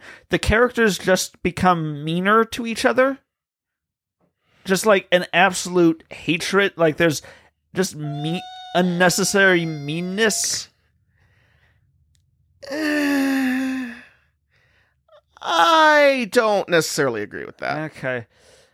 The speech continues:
Speaker 1: Um, but after, uh, Wheelie learns about this, he's like, "Oh, can I, can I change sides?" And then he starts to, uh, hump Michaela's leg.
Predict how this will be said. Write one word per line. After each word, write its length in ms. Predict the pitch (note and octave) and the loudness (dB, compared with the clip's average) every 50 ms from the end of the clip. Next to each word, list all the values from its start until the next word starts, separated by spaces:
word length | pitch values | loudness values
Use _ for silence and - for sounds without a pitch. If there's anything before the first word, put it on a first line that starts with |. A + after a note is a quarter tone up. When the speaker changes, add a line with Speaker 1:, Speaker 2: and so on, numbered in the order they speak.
| _ _ _ _ _ _ - | _ _ _ _ _ _ 2
Speaker 1:
Um, 580 | F3 F3 E3 D#3+ D#3+ E3 D#3+ D#3+ D3+ C#3 D#3 _ _ _ _ _ _ _ _ _ _ _ _ _ _ _ _ _ _ _ _ - - - | 2 2 4 2 0 0 -2 -4 -8 -12 -14 _ _ _ _ _ _ _ _ _ _ _ _ _ _ _ _ _ _ _ _ -20 -12 -2
but 300 | - F#3+ F3+ F3+ F3 E3+ - | 2 2 4 4 2 0 0
after, 640 | F3+ F#3+ G3 - - G#3+ G3+ G3 G3 F#3+ F#3 F#3 - - | 2 2 2 0 0 0 2 2 2 2 0 -2 -2 0
uh, 460 | E3 E3+ E3+ E3 E3 E3 E3 D#3+ D#3+ | 2 4 4 4 4 4 4 2 2
Wheelie 400 | D3+ E3 F3+ F#3 F3+ F3 E3+ E3 | 2 0 0 2 2 0 0 2
learns 380 | E3 E3+ F3 F3 E3+ D3+ - D#3+ | 2 2 2 2 0 -4 -8 -4
about 280 | D3+ E3+ D#3 D#3 D3+ - | 0 0 0 0 0 -2
this, 400 | D#3 D3+ D3 - - - - - _ _ _ _ | -2 -2 -2 -2 -4 -8 -10 -12 _ _ _ _
he's 180 | - D3+ C#3 | -8 -4 -2
like, 180 | D3+ D#3+ D#3+ - - | 0 0 0 0 0
"Oh, 120 | G3+ G3+ | 0 0
can 140 | - - B3 | 0 0 0
I, 100 | G#3 G3+ - _ - | 0 -2 -4 _ -4
can 120 | - C#4+ | -2 0
I 60 | G#3+ - | 2 2
change 220 | - A3 G3+ - | 2 0 0 -2
sides?" 400 | - F#3+ G3 G#3+ A#3+ A#3 F#3+ - _ - - _ _ _ | -2 0 2 2 2 0 -2 -6 _ -20 -20 _ _ _
And 300 | - D#3 E3 E3 E3 E3 | 0 2 2 2 2 0
then 100 | E3+ E3+ | 0 0
he 120 | D#3+ E3 D#3 | 0 0 -2
starts 440 | - - - - E3 D#3 D3+ - - | -4 -2 0 2 2 2 0 -2 -2
to, 360 | - E3+ D3+ D3 C#3+ C#3+ C#3+ - | 0 2 4 4 4 2 0 0
uh, 180 | D3 D3 C#3+ C3 | 0 2 2 2
hump 320 | G#2+ C#3+ D3 C#3 - - | 0 -2 -4 -4 -4 -6
Michaela's 460 | - C#3 A#2+ - C#3 C3 B2+ B2+ A#2+ - | -6 -8 -6 -4 -4 -4 -4 -6 -8 -6
leg. 280 | C3 B2+ B2 A2 - | -6 -6 -6 -6 -8